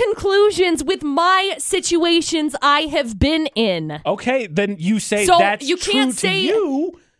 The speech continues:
Speaker 2: but that doesn't mean it's true
Speaker 1: Oh,
Speaker 2: to
Speaker 1: I'm sorry.
Speaker 2: everyone.
Speaker 1: I'm sorry. My statements I'm making are only true to me and through my own experience, period, end of story. I can't say that pickup lines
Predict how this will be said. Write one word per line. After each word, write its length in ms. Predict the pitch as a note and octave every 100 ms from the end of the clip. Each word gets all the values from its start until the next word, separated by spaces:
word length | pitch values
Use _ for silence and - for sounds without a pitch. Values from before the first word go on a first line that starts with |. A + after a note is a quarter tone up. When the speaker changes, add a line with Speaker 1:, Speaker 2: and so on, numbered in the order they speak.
| _ _
Speaker 2:
but 80 | G3
that 120 | G#3 A3+
doesn't 180 | A#3 B3
mean 120 | A#3+
it's 120 | A3+
true 180 | - B3
Speaker 1:
Oh, 80 | F4+
Speaker 2:
to 80 | A3
Speaker 1:
I'm 180 | G3 A3+
sorry. 300 | D4 C4 B3+
Speaker 2:
everyone. 180 | G3 B3+
Speaker 1:
I'm 120 | C#4+
sorry. 440 | - D4 B3+ B3+ A#3
My 160 | D4
statements 440 | D#4+ F4+ F4+ F#4+ F#4+
I'm 140 | D#4
making 320 | D4+ D4+ D4
are 100 | C4
only 280 | D4 D#4 D#4+
true 200 | - D#4
to 120 | -
me 200 | C4+ C4
and 200 | - B3+ A#3+
through 160 | C#4+
my 160 | C4 B3
own 220 | B3 B3+
experience, 680 | A#3+ - A#3+ G#3 G3 G3 -
period, 480 | - C4+ A3 G#3+ G3+
end 180 | G3+ G#3
of 80 | F#3+
story. 420 | A#3 F#3+ F3 E3
I 140 | E3
can't 320 | - C#4 C4 A3
say 160 | B3+
that 160 | A3 A3
pickup 260 | C#4+ C4 B3
lines 360 | A#3+ A3 A#3